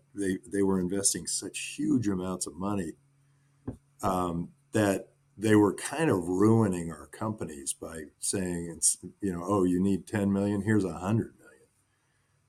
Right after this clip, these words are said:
million." And, uh, and now they're, you know, they're suffering the,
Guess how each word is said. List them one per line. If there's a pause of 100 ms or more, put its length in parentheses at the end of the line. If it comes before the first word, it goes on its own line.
(120)
million."
And, (120)
uh,
and
now
they're, (720)
you
know,
they're (2000)
suffering
the,